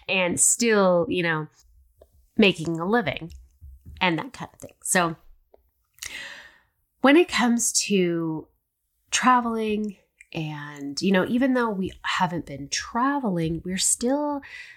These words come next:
living this style of life that is, like, we aren't in our own home. We are renting somebody else's home with their furniture for the most part, kind of like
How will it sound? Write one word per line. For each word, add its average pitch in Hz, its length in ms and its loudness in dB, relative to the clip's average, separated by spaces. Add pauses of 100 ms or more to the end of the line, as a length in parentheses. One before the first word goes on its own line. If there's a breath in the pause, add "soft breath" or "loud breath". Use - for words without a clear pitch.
(120)
living 185 440 2
this 170 180 0
style 160 420 0
of 143 220 -8
life 151 580 -4
that 143 160 -4
is, 143 240 -6
like, 131 320 -8
we 175 240 -2
aren't 160 320 4
in 196 80 -4
our 196 160 -4
own 160 160 0
home. 139 320 -6
We 156 140 -4
are 151 160 -6
renting 170 720 -4 (560 loud breath)
somebody 160 420 2
else's 185 360 -4
home 156 480 -8 (280)
with 156 240 0
their 147 500 -4
furniture 147 720 -4 (500)
for 151 180 4
the 208 120 2
most 160 280 2
part, 151 300 -4
kind 277 180 0
of 349 80 2
like 359 220 0